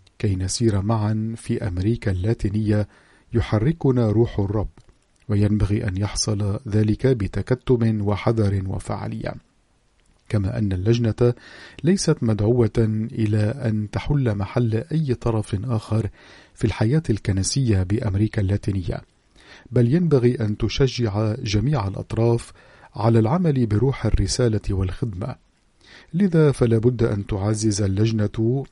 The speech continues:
مع الجميع نمطًا سينودوسيًا من التفكير والشعور والعمل، وهذا يتعلق أيضًا بجميع الهيئات والحركات التي تخدم الكنيسة في أمريكا اللاتينية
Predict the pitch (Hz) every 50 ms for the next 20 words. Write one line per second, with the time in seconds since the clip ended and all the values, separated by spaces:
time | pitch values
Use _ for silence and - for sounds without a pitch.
0 | _ 123 117 107 101 98 98 95 92 85 95 92 107 113 120 117 107 104 - _
1 | _ _ _ _ _ - _ _ 127 156 165 160 151 - 131 123 120 120 113 -
2 | - 113 107 107 104 98 104 101 - - 123 120 107 110 104 104 107 101 - -
3 | _ - _ _ _ - 110 113 110 113 107 - - 113 - - - - 160 160
4 | 156 143 120 110 104 98 - - 113 101 95 107 120 123 123 120 107 95 92 95
5 | 92 92 104 104 95 - - - - - _ _ _ _ _ _ _ _ _ _
6 | _ _ _ - - - - 101 98 101 95 107 101 98 95 - 104 98 101 104
7 | 104 104 - - 110 113 123 120 123 120 120 120 139 156 151 120 107 101 95 95
8 | 92 104 107 104 98 98 92 90 92 - - 107 110 117 127 127 - - - -
9 | - - - 127 120 117 - - 113 113 117 117 - - - - - - - -
10 | - - - _ 123 120 120 123 120 - 135 131 - - - - - 147 139 135
11 | 131 120 117 - 113 101 104 117 120 - - 117 107 - 113 104 98 - - 113
12 | 120 - 110 98 98 98 123 123 - - 101 92 92 104 120 - - 117 101 107
13 | 110 110 110 107 107 104